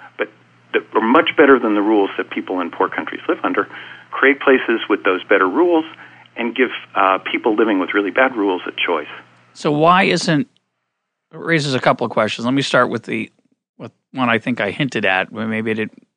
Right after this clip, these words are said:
Speaker 2: didn't make it explicit. So why wouldn't the Haitian government put these rules in right now? Create, create this, this city, uh, that, that would have, quote, better rules, and then they could capture some of the gains.
Speaker 1: Mm-hmm. Mm-hmm. That's exactly the question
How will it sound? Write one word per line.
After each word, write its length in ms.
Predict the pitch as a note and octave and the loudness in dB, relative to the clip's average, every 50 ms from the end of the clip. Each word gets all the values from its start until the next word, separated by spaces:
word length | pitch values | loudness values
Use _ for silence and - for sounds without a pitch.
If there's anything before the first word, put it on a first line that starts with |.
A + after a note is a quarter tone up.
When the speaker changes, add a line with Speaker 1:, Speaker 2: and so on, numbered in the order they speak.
| - | -16
Speaker 2:
didn't 220 | C3+ B2 A2 A2 G#2+ | -12 -8 -6 -4 -4
make 180 | G#2 G#2+ - | -4 -6 -8
it 60 | - G2 | -10 -12
explicit. 560 | G2 - - - A#2+ G#2+ F2+ - F#2+ F#2 F#2 _ _ _ _ _ _ _ _ _ _ _ _ _ D#3 | -14 -12 -8 -6 -6 -6 -4 -6 -8 -12 -12 _ _ _ _ _ _ _ _ _ _ _ _ _ -4
So 160 | - - F#3 | 0 2 4
why 180 | D#3+ E3+ F#3 A3+ | 4 6 6 6
wouldn't 380 | A#3 B3 B3 A#3 A3+ A3 - _ _ _ _ _ _ _ _ _ _ | 6 6 4 4 2 0 -2 _ _ _ _ _ _ _ _ _ _
the 100 | - F#3 | -8 -2
Haitian 300 | D3+ F#3 G3 F#3 - A3 | 0 2 2 2 2 0
government 440 | F#3 F#3 F3+ F3 G3 F#3+ F#3+ F#3 - _ _ _ _ _ _ _ | 2 2 2 2 2 0 0 -2 -4 _ _ _ _ _ _ _
put 160 | - F#3+ F#3 | -8 -6 -4
these 200 | - G3+ F#3 E3+ | -2 -2 0 2
rules 280 | F#3 F#3 F#3+ F#3+ F3+ - | 4 4 4 4 2 2
in 80 | G3 | 2
right 200 | F#3+ F#3+ G3 G3 | 2 2 2 2
now? 340 | F3+ F#3 F#3+ G#3+ F#3+ A3 G3 | 0 0 0 -2 -2 -4 -6
Create, 360 | - - - F3 F3+ F3+ F#3 | -4 0 2 2 2 2 0
create 440 | - - - E3 D#3+ E3 F3+ F3 _ | -2 0 2 4 4 4 2 0 _
this, 280 | - E3 D3+ - - - | -6 -6 -6 -8 -10 -12
this 500 | - - D3+ C#3+ C#3 - - - - - - _ _ - | -6 -4 -4 -2 -2 -4 -8 -10 -10 -12 -16 _ _ -18
city, 440 | - - A2+ A2 G#2 A2 C#3 - _ _ _ _ _ _ _ _ _ _ _ _ _ _ | -8 -4 -4 -2 -2 -2 -4 -6 _ _ _ _ _ _ _ _ _ _ _ _ _ _
uh, 160 | - - A#2 B2+ | -8 -6 -4 -2
that, 300 | B2 B2+ C3 - - B2+ | 0 0 0 0 -2 -4
that 100 | B2+ B2+ | -4 -4
would 140 | C3+ B2 | -2 0
have, 180 | B2 C#3 C3+ B2+ | 0 0 0 0
quote, 240 | - - C#3+ B2+ - | 0 0 -2 0 2
better 240 | B2 A#2 A#2 B2 A#2+ | 0 0 2 0 0
rules, 400 | A2+ A2+ A2 A2 A#2+ D3+ D#3 - | 0 0 0 0 0 0 -2 -4
and 180 | - E3+ E3 | -4 -2 0
then 120 | E3+ E3+ E3+ | 0 2 4
they 120 | F#3+ A3+ | 2 2
could 180 | A3 - B3+ - | 2 0 -4 -2
capture 440 | - G#3 F3+ A3+ G#3 - - G#3 | 0 0 0 2 0 -2 -2 -2
some 200 | F3 - - F#3 | -2 0 0 0
of 60 | F3+ F3+ | 0 0
the 60 | F3+ | 0
gains. 540 | D#3+ F3+ F#3+ G#3+ - - - - - - - _ _ _ _ _ - | 0 0 0 0 -2 -6 -8 -12 -14 -18 -20 _ _ _ _ _ -18
Speaker 1:
Mm-hmm. 640 | - - - - _ _ _ _ _ _ _ - G2+ | -16 -16 -16 -16 _ _ _ _ _ _ _ -18 -16
Mm-hmm. 120 | G2+ - - - _ _ _ _ _ - - - - - - - _ _ _ _ _ _ - | -16 -16 -18 -20 _ _ _ _ _ -18 -16 -14 -14 -14 -16 -18 _ _ _ _ _ _ -2
That's 260 | C#3 C#3+ F3+ - - - | 0 2 2 0 2 2
exactly 640 | E3+ C#3+ - - - D#3 D3+ D#3+ F#3 - - - G3 | 0 0 0 0 2 4 4 4 4 4 2 2 4
the 120 | E3 C3+ B2+ | 4 4 2
question 680 | - - - A#2 G#2+ - - - B2 G#2+ G#2+ G#2 | 2 4 4 4 4 2 0 0 0 2 0 -2